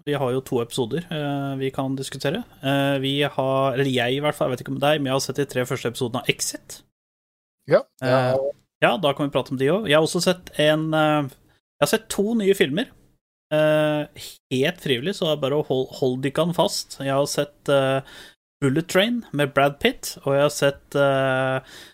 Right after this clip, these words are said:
Speaker 1: eh, Mission Impossible Fallout med Tommy Tom Cruise.
Speaker 2: Ja.
Speaker 1: Eh.
Speaker 2: Eh, disse filmene har jeg jo allerede sett, eh, så det, da kan vi jo diskutere det.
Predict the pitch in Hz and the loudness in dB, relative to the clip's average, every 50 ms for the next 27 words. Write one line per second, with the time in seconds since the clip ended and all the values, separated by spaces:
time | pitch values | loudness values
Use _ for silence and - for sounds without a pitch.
0 | _ _ - 131 127 127 127 123 117 117 120 - - 143 131 127 131 117 113 - | _ _ -2 0 2 4 4 2 2 0 -2 -2 -2 -2 0 0 0 0 0 0
1 | - 131 127 - - - 110 104 101 113 110 104 - - - - - - 127 127 | -2 -4 -4 -4 -2 -4 -4 -4 -4 -8 -8 -8 -10 -12 -14 -12 -8 -6 -4 -2
2 | 123 120 120 120 120 120 120 117 120 120 - - - - 175 156 147 143 143 143 | 0 0 -2 -2 -2 -2 -4 -4 -4 -6 -8 -8 -4 -2 0 0 0 0 0 -2
3 | 143 - - 147 117 110 107 - - - 123 113 104 101 - - - - - - | -2 -2 -2 -2 -2 -2 -6 -6 -6 -6 -6 -6 -6 -10 -10 -10 -10 -10 -10 -12
4 | - - _ _ _ _ _ _ - 117 113 - - _ _ _ _ _ _ _ | -16 -20 _ _ _ _ _ _ -12 -10 -10 -10 -10 _ _ _ _ _ _ _
5 | _ _ _ _ _ - 151 131 135 135 131 127 127 127 127 127 131 131 _ - | _ _ _ _ _ 0 2 4 6 6 4 4 2 2 2 2 0 -2 _ -12
6 | - - _ _ - 156 151 151 147 143 156 147 143 143 143 139 139 139 139 135 | -20 -20 _ _ -10 -6 -4 -2 0 2 4 4 4 4 4 2 2 0 -2 -2
7 | 135 - - - _ - - - _ _ _ _ _ - 147 143 143 139 135 135 | -2 -4 -6 -8 _ -14 -20 -20 _ _ _ _ _ -2 0 0 2 2 0 -2
8 | 135 135 - - 143 139 139 139 135 135 135 135 135 131 131 147 143 139 135 135 | -2 -4 0 2 2 4 4 4 4 4 2 2 0 0 0 2 2 2 2 2
9 | 135 131 131 131 131 131 131 135 135 135 135 151 160 127 139 147 - - 131 131 | 0 -2 -2 -4 -4 -4 -6 -6 -6 -8 -8 -8 -4 0 0 0 0 0 -4 -4
10 | 143 139 127 - 127 113 117 120 147 - | -4 -4 -6 -8 -8 -6 -6 -6 -8 -8